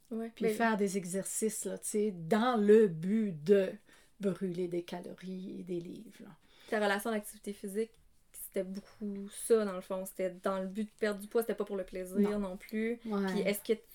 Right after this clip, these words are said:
Speaker 1: tu, t'avais du plaisir à manger ?
Speaker 2: Euh, oui, mais pas tout le temps.
Speaker 1: Ok.
Speaker 2: T'sais.
Speaker 1: Il y avait de la culpabilité aussi,
Speaker 2: Oui.
Speaker 1: j'imagine, un peu
Speaker 2: Oui,
Speaker 1: tout le
Speaker 2: oui,
Speaker 1: temps,
Speaker 2: oui,
Speaker 1: là,
Speaker 2: oui. Ouais,
Speaker 1: qui était
Speaker 2: ouais.
Speaker 1: présente. Ok.
Speaker 2: Mais jusqu'à l'âge de, disons, cinquante-cinq ans,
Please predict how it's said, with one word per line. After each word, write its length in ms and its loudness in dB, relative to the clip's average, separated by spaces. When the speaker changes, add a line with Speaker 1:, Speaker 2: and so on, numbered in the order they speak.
Speaker 1:
tu, 300 2
t'avais 220 -4
du 100 -10
plaisir 420 -4
à 60 0
manger ? 400 -4
Speaker 2:
Euh, 300 -2
oui, 420 2
mais 100 -4
pas 120 -4
tout 120 -14
le 60 -16
temps. 160 -20
Speaker 1:
Ok. 120 -6
Speaker 2:
T'sais. 100 -16
Speaker 1:
Il 680 -14
y 40 -2
avait 80 2
de 40 2
la 60 2
culpabilité 600 -4
aussi, 200 -10
Speaker 2:
Oui. 200 2
Speaker 1:
j'imagine, 260 -2
un 100 -4
peu 140 -4
Speaker 2:
Oui, 120 4
Speaker 1:
tout 60 4
le 80 4
Speaker 2:
oui, 60 6
Speaker 1:
temps, 260 6
Speaker 2:
oui, 120 4
Speaker 1:
là, 120 -2
Speaker 2:
oui. 80 -8
Ouais, 100 -8
Speaker 1:
qui 100 -12
était 100 -8
Speaker 2:
ouais. 100 -6
Speaker 1:
présente. 580 -10
Ok. 60 -12
Speaker 2:
Mais 140 0
jusqu'à 380 -2
l'âge 320 -2
de, 120 -8
disons, 300 -8
cinquante-cinq 680 -10
ans, 100 -10